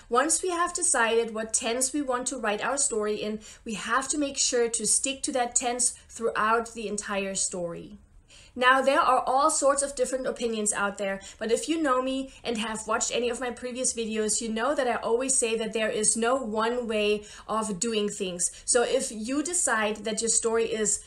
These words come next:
told best using the past tense, then don't let others tell you otherwise.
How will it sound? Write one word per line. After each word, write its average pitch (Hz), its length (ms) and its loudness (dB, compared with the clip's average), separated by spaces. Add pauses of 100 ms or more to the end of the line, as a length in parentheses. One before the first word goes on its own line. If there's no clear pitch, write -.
(140)
told 214 460 0
best 208 380 0
using 214 260 -2
the 196 80 -6
past 208 460 -4
tense, 294 300 0 (180)
then 262 180 0
don't 285 240 2
let 311 160 0
others 254 320 2
tell 220 240 -2
you 220 140 -4
otherwise. 190 580 -4